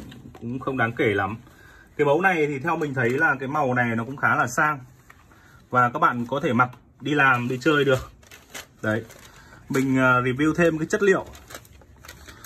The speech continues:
Ở đây thì là vải nó cũng co giãn nhẹ này, nhẹ thôi. Cho nên mặc nó cũng rất là thoải mái. Thứ hai là như mình nói thì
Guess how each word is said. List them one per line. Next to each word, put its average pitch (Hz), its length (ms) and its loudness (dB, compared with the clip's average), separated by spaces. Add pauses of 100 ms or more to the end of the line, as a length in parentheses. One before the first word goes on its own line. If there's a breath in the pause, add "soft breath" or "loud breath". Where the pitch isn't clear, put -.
(160 loud breath)
Ở 120 120 0
đây 170 200 0
thì 165 140 -2
là 135 220 2
vải 123 340 0
nó 107 120 -4
cũng 151 180 -10
co 160 240 0
giãn 143 240 -2
nhẹ 135 220 -4
này, 113 120 -2 (300)
nhẹ 131 260 -6
thôi. 139 160 -4 (480 soft breath)
Cho 147 100 0
nên 156 180 -2
mặc 156 200 2
nó 120 220 -2
cũng 160 340 -4
rất 240 140 0
là 175 140 4
thoải 120 160 0
mái. 110 280 0 (760 soft breath)
Thứ 147 60 0
hai 175 300 2
là 131 340 -2
như 175 120 0
mình 160 180 -2
nói 127 260 2
thì 143 240 0